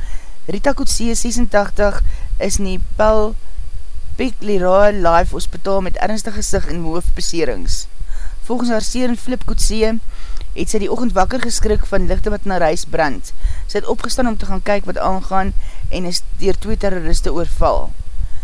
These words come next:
Hulle het haar met klippe, wat by die waterfokuspunt in die middel van die huis is, aangeval en in die gesig en oor die kop geslaan. Haar neus en wangbeen is gebreek,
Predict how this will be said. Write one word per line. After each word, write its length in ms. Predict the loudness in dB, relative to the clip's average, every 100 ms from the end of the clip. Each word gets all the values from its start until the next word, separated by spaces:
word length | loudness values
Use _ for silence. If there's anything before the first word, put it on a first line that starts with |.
| 0 -2 -2
Hulle 140 | 0
het 100 | 2
haar 180 | 2 2
met 120 | 0 0
klippe, 500 | 2 2 4 2 2 0 0 0 0 0
wat 240 | 0 0
by 80 | 0
die 120 | 0
waterfokuspunt 1400 | 2 2 2 0 -2 -2 -2 -2 -4 -2 -2 -2 -2 -2
in 100 | -2
die 80 | -2
middel 220 | -2 -2
van 180 | -2 0
die 80 | 0
huis 260 | 0 -2
is, 240 | -2 -2 -2
aangeval 600 | -2 2 2 2 0 0 -2 -2 -2 -2
en 120 | 0
in 100 | 0
die 100 | -2
gesig 300 | -2 -2 -2
en 100 | -2
oor 100 | -2
die 80 | 0
kop 200 | 0 2
geslaan. 580 | 0 0 0 0 -2 -4 -4 -2 0 2
Haar 180 | 4 4
neus 240 | 4 2
en 120 | 2
wangbeen 420 | 2 2 0 0 -2
is 140 | -2
gebreek, 500 | -2 2 6 6 4